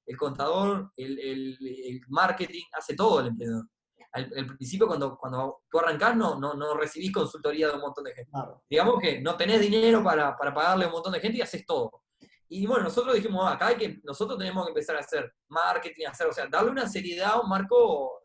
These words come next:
Speaker 1: interesante al, al proyecto". Y bueno, empezamos a crecer,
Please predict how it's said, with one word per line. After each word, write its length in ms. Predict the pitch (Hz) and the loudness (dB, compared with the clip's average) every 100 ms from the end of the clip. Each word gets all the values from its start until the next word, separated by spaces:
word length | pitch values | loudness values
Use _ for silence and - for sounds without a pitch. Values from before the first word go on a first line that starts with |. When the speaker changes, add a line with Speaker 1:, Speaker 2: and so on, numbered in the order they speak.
| _ | _
Speaker 1:
interesante 520 | - 151 170 185 131 | -10 -8 -4 -4 -6
al, 140 | 120 117 | -12 -14
al 200 | 127 123 | -16 -16
proyecto". 400 | _ 117 131 - _ _ _ _ _ _ _ _ | _ -18 -18 -20 _ _ _ _ _ _ _ _
Y 80 | 185 | 2
bueno, 180 | 247 196 | 2 2
empezamos 400 | 175 247 254 226 | 0 0 2 0
a 80 | 208 | 0
crecer, 440 | 202 196 254 | 0 0 0